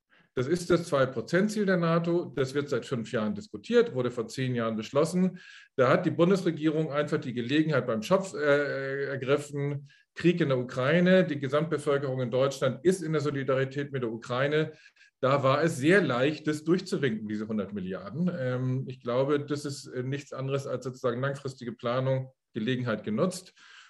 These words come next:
Muss man sagen, haben sie klug gemacht, ist trotzdem falsch. Denn ehe diese Waffen, äh, gekauft sind, ehe diese hundert Milliarden ausgegeben sind,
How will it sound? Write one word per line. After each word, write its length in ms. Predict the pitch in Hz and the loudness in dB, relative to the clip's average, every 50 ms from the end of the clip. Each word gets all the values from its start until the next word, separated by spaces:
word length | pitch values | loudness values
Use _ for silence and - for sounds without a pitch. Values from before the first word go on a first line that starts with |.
| _ _ | _ _
Muss 160 | - 135 139 | -6 -4 -2
man 140 | 147 135 117 | 0 0 2
sagen, 240 | 123 127 131 127 127 | 4 4 4 4 2
haben 100 | 135 120 | 2 0
sie 100 | 123 123 | 0 -2
klug 220 | - - 139 131 | -4 -6 -6 -6
gemacht, 360 | - 127 123 139 160 165 - | -4 -2 0 0 0 0 -2
ist 180 | - 143 131 - | -4 -8 -10 -2
trotzdem 400 | - 139 123 127 - - 110 101 | 0 0 0 0 -2 -6 -6 -6
falsch. 600 | - 110 98 92 - - - - - - - _ _ | -6 -6 -8 -8 -10 -14 -14 -16 -16 -16 -20 _ _
Denn 220 | 127 123 123 131 - - | -6 -6 -6 -6 -2 2
ehe 320 | 160 202 240 254 226 180 | 4 4 6 4 4 4
diese 320 | - 180 175 156 156 139 147 | 2 2 2 2 2 2 2
Waffen, 500 | 151 165 165 - 156 147 139 135 123 127 | 2 2 0 -2 -4 -6 -4 -6 -6 -2
äh, 320 | 127 127 127 127 127 120 | 0 2 2 2 0 -2
gekauft 420 | 123 127 - 156 151 156 151 - - | -4 -6 -4 -2 -2 -2 -2 -2 -4
sind, 200 | 127 110 107 123 | -4 -4 -2 0
ehe 140 | 147 185 190 | 0 0 0
diese 180 | 175 156 160 | 0 0 -2
hundert 240 | 156 151 143 135 131 | 0 0 0 -2 -2
Milliarden 400 | 139 131 131 131 127 127 123 120 | -4 0 2 2 2 2 0 0
ausgegeben 540 | 120 139 147 - 139 123 117 127 127 123 117 | -4 -6 -6 -6 -8 -6 -6 -4 -4 -4 -2
sind, 260 | 117 123 120 120 | -2 -2 -2 -2